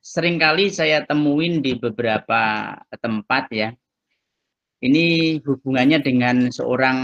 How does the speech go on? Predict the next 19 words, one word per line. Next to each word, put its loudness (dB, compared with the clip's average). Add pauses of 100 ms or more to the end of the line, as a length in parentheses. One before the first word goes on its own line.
(680)
procurement 0
atau -2
purchasing, 0
ya, 0 (160)
kalau -2
di, -6
di -12
manufacturing -4
itu, -6 (480)
dia 4
dimin-, 6
eh, 0
dimintain 0
untuk -4
membeli 0
suatu -2
barang, 0
ya -4
kan? -8